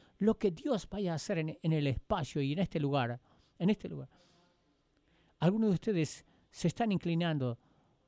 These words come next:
inclinan-, apoyando demasiado en su intelectual. Son brillantes ustedes. El enemigo puede utilizar, ¿saben qué?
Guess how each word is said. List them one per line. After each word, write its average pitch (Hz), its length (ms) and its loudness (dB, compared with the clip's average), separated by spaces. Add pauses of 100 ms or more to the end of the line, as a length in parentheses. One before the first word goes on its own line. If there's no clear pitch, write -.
(280)
inclinan-, 180 500 4
apoyando 196 420 2
demasiado 196 520 0
en 214 60 2
su - 140 -4
intelectual. 156 560 0
Son 277 240 -2
brillantes 170 540 0
ustedes. 160 220 0
El 147 100 0
enemigo 202 380 0
puede 233 200 -2
utilizar, 156 360 -2
¿saben 160 140 2
qué? 247 260 0